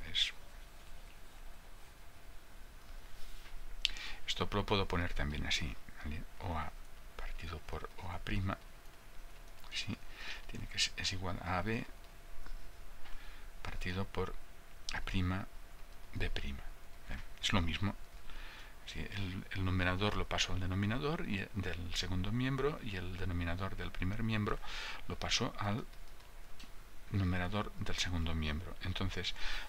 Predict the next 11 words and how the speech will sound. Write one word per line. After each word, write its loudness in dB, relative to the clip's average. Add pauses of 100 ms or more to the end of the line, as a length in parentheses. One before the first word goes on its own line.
por 4
las 4
pro-, 0 (240)
por 2
la 6
propiedad 4
de 4
las 4 (300)
fra-, 2 (220)
proporciones, 2 (1600)
propiedad 0